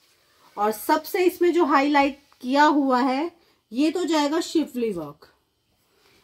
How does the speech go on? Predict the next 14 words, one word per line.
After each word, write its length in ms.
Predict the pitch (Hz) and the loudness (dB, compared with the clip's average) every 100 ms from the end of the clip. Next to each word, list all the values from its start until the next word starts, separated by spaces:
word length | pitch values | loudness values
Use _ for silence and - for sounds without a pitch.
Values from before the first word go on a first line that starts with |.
| _ | _
इसके 400 | 294 - - 359 | -2 0 2 2
बाद 320 | 277 277 262 | 6 6 4
ये 240 | 240 262 294 | 0 -2 0
देखिए, 320 | 240 226 285 | -2 -2 -4
पूरे 380 | 247 294 320 320 | -4 -2 -2 -2
दुपट्टे 440 | 220 214 208 226 | -6 -8 -8 -6
पे 120 | 226 | -4
यहाँ 400 | 240 240 202 208 226 | -4 -4 -4 -4 -4
पे 60 | |
ये 200 | 254 262 | -4 -4
सारा 340 | 262 262 247 277 | -2 0 2 0
embroidery 540 | 240 202 185 180 226 | 0 -2 -4 -6 -6
work 320 | 226 226 220 | -2 -4 -2
है। 260 | 302 359 | -2 -2